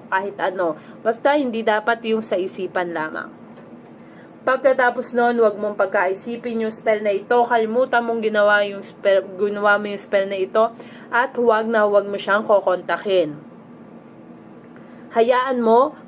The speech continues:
magantay ka. Huwag kang mainipin, huwag kang magmadali. Antayin mo na yung taong ito mismo ang kokontak sa iyo o,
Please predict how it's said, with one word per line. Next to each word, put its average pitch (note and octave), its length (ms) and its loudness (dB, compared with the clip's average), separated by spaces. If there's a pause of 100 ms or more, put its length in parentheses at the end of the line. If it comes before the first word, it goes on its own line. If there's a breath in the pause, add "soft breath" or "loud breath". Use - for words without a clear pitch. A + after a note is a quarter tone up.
magantay A3 640 2
ka. A3 320 2
Huwag G3+ 160 -4
kang G#3 320 -2
mainipin, G#3+ 960 0
huwag G#3+ 160 0
kang G3+ 240 0
magmadali. G#3 720 0 (320 loud breath)
Antayin A#3+ 480 2
mo B3 240 4
na A#3+ 80 4
yung A3+ 320 2
taong B3 240 2
ito A#3+ 240 2
mismo A#3+ 480 2
ang A#3+ 240 -2
kokontak A3 640 2
sa G#3 160 -2
iyo A#3 400 2 (480 loud breath)
o, C#4+ 320 4